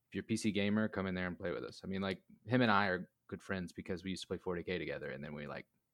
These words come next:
you know, played swotor, and then, like, WoW and all kinds of Sea of Thieves, all that fun stuff <laughs> together. So, I don't know, if you wanna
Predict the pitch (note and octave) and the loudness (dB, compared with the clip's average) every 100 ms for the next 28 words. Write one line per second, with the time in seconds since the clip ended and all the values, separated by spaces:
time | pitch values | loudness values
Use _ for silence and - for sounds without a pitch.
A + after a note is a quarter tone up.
0 | _ _ _ _ G2+ F2 - _ _ _ | _ _ _ _ -4 -4 -8 _ _ _
1 | _ _ _ F2 F2 D3 C#3 C#3+ B2+ B2+ | _ _ _ -6 2 6 6 6 4 8
2 | B2 B2 B2 - _ _ _ _ _ _ | 8 6 2 -8 _ _ _ _ _ _
3 | D2+ D#2+ B1+ A#1 D#2+ F#2 F#2 F2+ F2+ F2+ | -10 -8 -8 -8 -2 0 0 0 0 -2
4 | D#2+ F2 - F#2 F2 D#2+ E2+ - _ _ | -2 -4 -4 -6 -4 -4 -6 -8 _ _
5 | _ _ _ _ _ _ _ _ _ _ | _ _ _ _ _ _ _ _ _ _
6 | _ _ _ - - G#2+ - G2+ G2 F#2+ | _ _ _ -4 4 4 4 2 2 0
7 | - - - - - F#2+ F2+ _ _ - | -4 -10 -14 -16 -6 -4 -6 _ _ -10
8 | F2 E2+ - D2+ - - _ _ - - | -8 -6 -4 -4 -6 -14 _ _ -20 4
9 | - C3+ - A#2+ G2 E2+ F2+ - A#2 - | 8 8 8 4 4 2 -2 -4 -12 -14
10 | - - G2 F#2 G2 - - C#3 F#2+ A#2+ | -12 0 2 4 2 2 0 2 2 0
11 | G#2+ A2 | 2 2